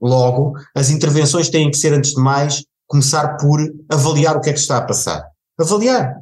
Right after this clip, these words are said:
Nós temos que avaliar que, a que riscos, eh, eh, que riscos é que nós temos nas nossas organizações, o, como é que está o bem-estar nas nossas organizações. E isso não é, portanto, começar por iniciativas avulso, como às vezes faz, vamos trabalhar a felicidade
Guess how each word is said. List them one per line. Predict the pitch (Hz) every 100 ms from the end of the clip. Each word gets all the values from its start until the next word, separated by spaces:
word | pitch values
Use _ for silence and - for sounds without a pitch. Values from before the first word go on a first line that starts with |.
| 123
Nós | 139 175
temos | - 190
que | -
avaliar | 185 190 170 185 139
que, | -
a | 147
que | 127 143
riscos, | 139 196 - - 135 - -
eh, | 127 127
eh, | 123 120 -
que | -
riscos | 143 190 -
é | 160
que | -
nós | 135
temos | 139 131
nas | 131
nossas | 127 123 117
organizações, | 120 120 117 117 - 160 143
o, | 131 131 _ -
como | 160 175
é |
que | 196
está | - - 156
o | 139
bem-estar | 131 123 131
nas | 117 113
nossas | 107 101
organizações. | 95 90 92 82 82 - 127 131 - - -
E | 196 220
isso | 233 - 214 - -
não | 175 190
é, | 175
portanto, | - - 156 135
começar | 143 147 - 170 160 165
por | 160
iniciativas | 151 143 - 143 147 135 131
avulso, | 123 123 156 156 - 127 131 -
como | 139 131
às | 123
vezes | 131 127 - -
faz, | 135 143 135 131
vamos | 123 113 -
trabalhar | 123 123 127 123
a | 123
felicidade | - 127 - 120 123 127 127